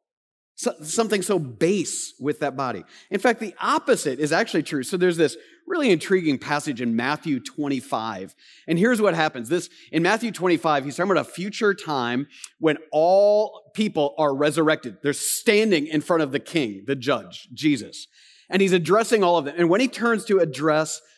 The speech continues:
the Christians who are now resurrected and stand in front of him, here's what he says. The king will say to those on his right, "Come, you who are blessed by my Father,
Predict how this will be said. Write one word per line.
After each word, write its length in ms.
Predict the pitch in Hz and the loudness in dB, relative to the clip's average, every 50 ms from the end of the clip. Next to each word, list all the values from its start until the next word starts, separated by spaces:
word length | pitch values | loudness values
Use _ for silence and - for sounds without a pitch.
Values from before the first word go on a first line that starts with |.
| _ _ - | _ _ -4
the 80 | 170 | -4
Christians 720 | 160 - - 262 311 277 - - - 151 120 120 131 127 - _ _ _ | -2 0 2 2 2 2 0 -2 -2 -2 0 0 -2 -4 -6 _ _ _
who 80 | - 185 | 2 2
are 80 | 180 170 | 4 4
now 160 | 165 151 143 | 4 2 2
resurrected 640 | 131 143 165 202 202 240 214 196 180 175 - 175 156 | 2 2 2 2 4 4 4 2 2 0 -2 -2 -2
and 120 | 151 139 | -2 -2
stand 260 | - - 180 180 180 180 - | 0 0 0 0 -2 -4 -4
in 140 | - 151 151 | -2 -2 -2
front 220 | 143 - 196 180 170 | 0 0 0 0 2
of 80 | 147 | 2
him, 100 | 143 131 | 0 0
here's 220 | 127 131 170 170 160 | 0 0 0 0 0
what 100 | 165 151 | 0 -2
he 40 | 139 | -2
says. 200 | - 139 98 90 | -4 -8 -8 -6
The 100 | - 143 | -6 -6
king 220 | - - 196 226 | -2 -2 -2 0
will 120 | 226 208 | 0 -2
say 340 | 190 - 190 180 156 147 143 - - - _ - | 0 0 0 0 0 0 -4 -6 -12 -20 _ -4
to 120 | - 170 | -2 0
those 360 | 151 147 151 156 151 156 147 - | 2 2 2 2 2 0 0 -2
on 140 | 151 156 | 0 0
his 140 | 151 147 127 | 0 0 0
right, 220 | 135 139 127 113 101 - _ _ _ - _ _ - | 0 0 0 0 -2 -6 _ _ _ -20 _ _ -10
"Come, 380 | - - - 277 277 269 254 247 | -2 0 2 2 4 4 4 4
you 160 | 247 247 240 | 4 6 6
who 100 | 240 240 | 6 6
are 120 | 233 220 | 6 4
blessed 360 | 185 170 214 233 233 226 - | 4 4 2 2 2 0 0
by 100 | 214 220 | 0 0
my 180 | 214 214 202 196 | 2 2 2 0
Father, 580 | 196 226 208 208 214 220 226 226 220 208 - | 2 2 2 2 2 2 2 0 0 -2 -6